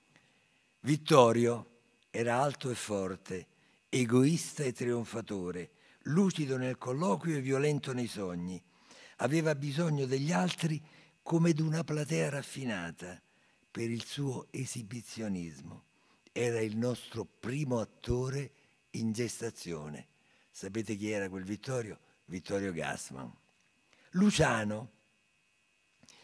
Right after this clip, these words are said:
aveva il dono della definizione e dell'ironia,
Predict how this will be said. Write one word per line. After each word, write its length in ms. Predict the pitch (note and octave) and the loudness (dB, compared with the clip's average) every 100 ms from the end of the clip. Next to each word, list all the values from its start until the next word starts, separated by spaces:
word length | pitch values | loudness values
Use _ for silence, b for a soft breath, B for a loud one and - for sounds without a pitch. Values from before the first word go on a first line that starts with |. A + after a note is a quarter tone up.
| B B | B B
aveva 360 | A#2+ C#3 C#3 | 6 8 8
il 140 | C3+ B2 | 6 4
dono 320 | C#3 D3 C3 | 2 2 0
della 300 | A#2 A2+ A2+ | 0 0 -2
definizione 760 | G#2+ A#2 A2+ G#2+ - C#3+ C#3 | -4 -2 0 0 0 -2 -2
e 40 | A2+ | -2
dell'ironia, 840 | A2 G#2+ A2 G#2 G2 E2 D#2 C#2 | -4 -2 -2 0 -2 -2 -6 -10